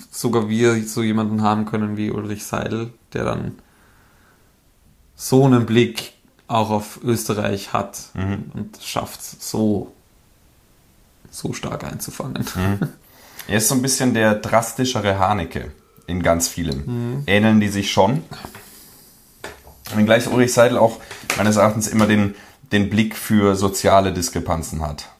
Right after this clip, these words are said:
Speaker 1: Mhm.
Speaker 2: Ähm, und au-, auch solche, vor solchen Themen nicht zurückscheut, wenn Haneke dann doch häufiger, sag ich jetzt mal, in diesem bürgerlichen Bereich stattfindet. Und auch wenn er harte Themen verhandelt, immer noch so eine Art, ähm,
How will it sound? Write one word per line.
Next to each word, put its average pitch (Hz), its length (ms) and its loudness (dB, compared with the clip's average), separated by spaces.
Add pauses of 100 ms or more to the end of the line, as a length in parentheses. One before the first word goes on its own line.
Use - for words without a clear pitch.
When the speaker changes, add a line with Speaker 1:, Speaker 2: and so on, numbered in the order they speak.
(140)
Speaker 1:
Mhm. 127 500 0
Speaker 2:
Ähm, 85 460 0 (120)
und 85 380 -2
au-, 80 160 -2
auch - 240 -6
solche, 87 440 -4 (300)
vor 90 200 -6
solchen 87 300 -4
Themen 85 380 -4
nicht 85 180 -6
zurückscheut, 85 460 -4
wenn 85 160 -4
Haneke 85 380 -2
dann 82 160 -2
doch 87 220 -6 (420)
häufiger, 98 540 4
sag 80 200 -2
ich 80 60 -6
jetzt 82 220 -6
mal, 80 300 -2 (320)
in 85 120 -4
diesem 87 260 -2
bürgerlichen 90 600 0
Bereich 80 600 -4
stattfindet. 82 520 -4
Und 73 60 -4
auch 92 200 0
wenn 101 140 2
er 92 280 4
harte 92 340 0
Themen 95 240 -4
verhandelt, 92 580 0 (380)
immer 98 180 2
noch 95 140 4
so - 200 0
eine 85 240 2
Art, 85 480 0
ähm, 80 380 -2